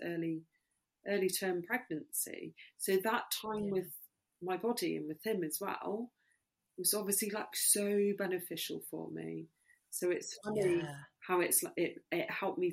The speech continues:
Speaker 1: to really take care of myself and my own energy. Um,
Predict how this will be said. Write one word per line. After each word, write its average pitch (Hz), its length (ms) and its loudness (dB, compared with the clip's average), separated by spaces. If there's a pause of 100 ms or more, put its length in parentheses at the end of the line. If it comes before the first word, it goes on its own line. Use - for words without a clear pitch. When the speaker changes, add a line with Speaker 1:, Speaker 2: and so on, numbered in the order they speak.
(120)
Speaker 1:
to 160 260 -2 (720)
really 185 380 6
take - 280 0
care 170 200 -2
of 156 140 -6
myself 180 560 2
and 165 80 -2
my 156 160 0
own 160 260 -4
energy. 165 680 -2 (720)
Um, 156 400 -6